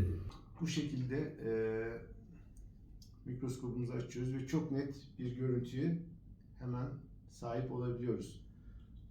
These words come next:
Büyüklüğü altı büyütmeden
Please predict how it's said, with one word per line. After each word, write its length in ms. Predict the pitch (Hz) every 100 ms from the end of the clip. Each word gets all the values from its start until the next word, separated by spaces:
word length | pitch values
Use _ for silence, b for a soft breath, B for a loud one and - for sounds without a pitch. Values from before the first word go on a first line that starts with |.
| - - - 139
Büyüklüğü 600 | 139 135 135 135 135 139 - - - - - - - - - - - - - - - - - - - - - -
altı 360 | 131 127 147
büyütmeden 540 | 127 127 - 117 123